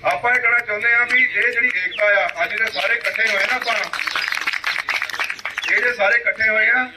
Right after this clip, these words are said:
ਸਾਰਿਆਂ ਨੂੰ ਦੁੱਖ ਆ। ਸਾਡੇ ਕਿਸਾਨ ਭਾਈਚਾਰੇ, ਬਾਬਾ ਜੀ ਦੇ ਸਤਿਕਾਰ ਜੋ ਸਾਡੇ ਕਿੰਨੇ ਵਧੀਆ ਸੀ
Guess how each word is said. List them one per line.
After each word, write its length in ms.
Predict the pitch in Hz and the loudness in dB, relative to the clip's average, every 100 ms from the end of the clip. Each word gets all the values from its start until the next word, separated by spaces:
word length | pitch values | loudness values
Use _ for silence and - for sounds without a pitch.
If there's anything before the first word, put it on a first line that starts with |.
| 170 165 | -8 -2
ਸਾਰਿਆਂ 240 | 180 247 | 2 2
ਨੂੰ 80 | 247 | 2
ਦੁੱਖ 260 | 170 - 185 | -2 -2 2
ਆ। 200 | 175 160 - - - - | 2 0 -4 -16 -12 -2
ਸਾਡੇ 280 | 165 208 214 | 0 0 -2
ਕਿਸਾਨ 360 | - 180 196 | 0 0 0
ਭਾਈਚਾਰੇ, 400 | 208 190 190 208 | 2 2 2 0
ਬਾਬਾ 320 | 208 175 185 196 | 0 0 2 0
ਜੀ 40 | |
ਦੇ 140 | 196 202 | -2 -4
ਸਤਿਕਾਰ 420 | 190 - 175 175 | -4 0 0 2
ਜੋ 120 | 202 | 2
ਸਾਡੇ 220 | 196 180 | 0 2
ਕਿੰਨੇ 240 | - - 190 | 0 0 0
ਵਧੀਆ 300 | 190 208 202 | 0 2 2
ਸੀ 260 | 202 240 | 4 2